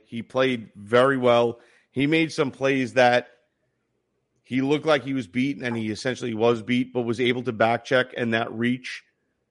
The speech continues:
just was able to break up plays. Um, but the amount of times that Miller did get beat, and with any of the stretch passes, whether it was, uh, the Pittsburgh series and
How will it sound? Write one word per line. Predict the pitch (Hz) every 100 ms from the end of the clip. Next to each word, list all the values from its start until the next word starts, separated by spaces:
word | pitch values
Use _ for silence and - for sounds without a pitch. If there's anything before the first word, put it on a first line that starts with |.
| _
just | 135 123 - _ _
was | - 127 107 -
able | 131 127 127
to | 120
break | 117 120 110
up | 110
plays. | 98 113 110 123 131 - _ _ _ _ _ _ _ _ _ _ _ _
Um, | 120 117 110 110 107 110 _ _ _ _ _ _ _ _ _ _ _
but | 123 131
the | 139
amount | 135 156 180
of |
times | - 147 143 123
that | 135
Miller | 127 127
did | 113 113 127
get | 120 113
beat, | 113 110 113 -
and | 113 113 110 110 _ -
with | 104 120 -
any | 123 143
of | 139
the |
stretch | - 139 135 -
passes, | 127 123 123
whether | 113 113
it | 113
was, | 120 110 107
uh, | 113 113
the | 104 113
Pittsburgh | 135 127 143 127
series | 139 135 131 127 -
and | 120 117 117 113